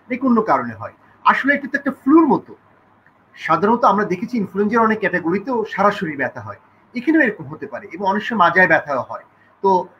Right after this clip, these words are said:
এটা কিন্তু একটা coincide করে অনেক সময় একটার সাথে একটা। তো সেরকম একটা জায়গায় আমরা অনেক সময় সেই উপসর্গগুলো বুঝে তাদেরকে আমরা টেলিমেডিসিনের সেবা দিই, এবং এখন অবশ্য চিকিৎসকরা, আমরা অনেকে, আমি নিজে সহ অনেকেই সরাসরি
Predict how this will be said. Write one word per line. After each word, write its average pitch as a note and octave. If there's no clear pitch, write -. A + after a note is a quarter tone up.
এটা G3+
কিন্তু B3+
একটা A#3
coincide A#3+
করে D#3
অনেক D3
সময় D#3+
একটার D3+
সাথে -
একটা। -
তো -
সেরকম G3+
একটা B3
জায়গায় D#3
আমরা G#3
অনেক G3
সময় A3+
সেই A3
উপসর্গগুলো G#3
বুঝে E3
তাদেরকে F3
আমরা E3
টেলিমেডিসিনের G#3+
সেবা F3+
দিই, G#3
এবং F3
এখন F3+
অবশ্য B3+
চিকিৎসকরা, G#3
আমরা F#3+
অনেকে, F3+
আমি F3
নিজে F3
সহ G#3+
অনেকেই E3+
সরাসরি G#3